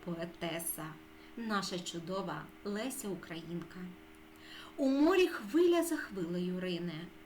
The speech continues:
Море, наче здіймається вгору,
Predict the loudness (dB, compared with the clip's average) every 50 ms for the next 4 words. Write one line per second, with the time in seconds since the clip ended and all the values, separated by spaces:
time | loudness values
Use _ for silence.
0 | -20 -20 -20 -20 -20 -14 -6 -4 -2 -2 0 2 2 2 2 2 0 -2 -2 -2
1 | -2 -2 -2 0 0 0 0 0 2 2 2 4 6 6 6 6 6 4 4 2
2 | 2 2 4 4 2 0 -2 -2 -2 -2 -2 -2 -6 -8